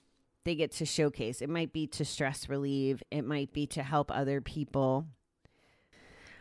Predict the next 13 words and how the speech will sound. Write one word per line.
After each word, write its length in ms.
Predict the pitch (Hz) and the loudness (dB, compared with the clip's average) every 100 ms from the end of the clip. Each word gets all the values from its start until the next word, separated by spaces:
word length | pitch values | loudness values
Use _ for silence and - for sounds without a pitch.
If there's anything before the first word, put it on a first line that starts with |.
| - - | -4 8
I 140 | 170 | 10
believe 440 | 220 233 185 175 120 | 12 12 12 10 8
I'm 220 | 151 185 | 6 6
starting 540 | - 160 151 143 147 | 10 12 12 12 8
to 680 | 147 - 147 139 139 127 95 - | 6 8 10 10 10 8 6 -2
find 1000 | - - - - - 240 302 240 160 135 | -12 -10 -10 -14 10 12 12 12 8 8
my 340 | 135 120 110 | 6 6 2
gifts. 640 | 123 117 78 53 - - - - | 2 2 0 -2 -4 -4 -2 6
I 180 | 151 | 8
think 640 | 170 - 139 139 - - - | 8 8 6 6 0 -6 0
that 800 | 139 127 120 120 117 - - - - - - - - - - - - | 2 2 2 2 0 -2 -4 -4 -2 -2 -2 -10 -12 -16 -16 -12 0
my 480 | 151 160 170 180 - | 4 8 10 10 8
art 800 | - 135 135 196 - - - - | 4 6 6 4 4 0 0 -2